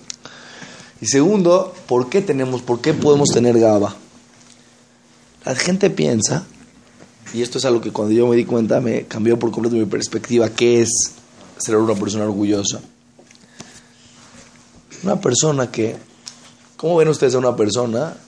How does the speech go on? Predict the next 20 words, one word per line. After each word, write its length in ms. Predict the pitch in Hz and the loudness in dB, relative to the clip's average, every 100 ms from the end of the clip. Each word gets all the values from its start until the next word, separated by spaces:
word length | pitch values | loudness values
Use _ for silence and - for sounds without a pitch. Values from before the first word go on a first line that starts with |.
| _ _ - | _ _ -10
que 100 | 120 | -6
de 60 | |
repente 380 | 113 120 127 147 | -6 -4 -6 -6
está 160 | 139 139 | -6 -4
jugando 260 | 127 120 | -2 -2
básquetbol? 440 | 113 - 107 104 - - - - - - - | -2 -2 -6 -6 -6 -6 -8 -14 -18 -18 -12
¿No? 160 | - - - - - - - | -12 -12 -18 -20 -20 -20 -18
Un 60 | 113 | -8
chavo 180 | 135 123 | -4 -4
está 140 | 123 | -4
jugando 240 | 120 110 113 | -8 -6 -4
básquetbol, 540 | 113 - 110 117 123 | -6 -8 -6 -6 -6
ta, 200 | - - | -10 -16
ta. 100 | - - | -16 -2
Llegas 320 | 156 147 - | 0 0 0
tú, 160 | 110 - - _ _ _ _ _ - | -8 -10 -18 _ _ _ _ _ -4
tú 100 | 135 | -2
eres 140 | 120 | 0
un 100 | 120 | -2
campeón, 480 | 120 - 117 120 | -2 -2 -2 -2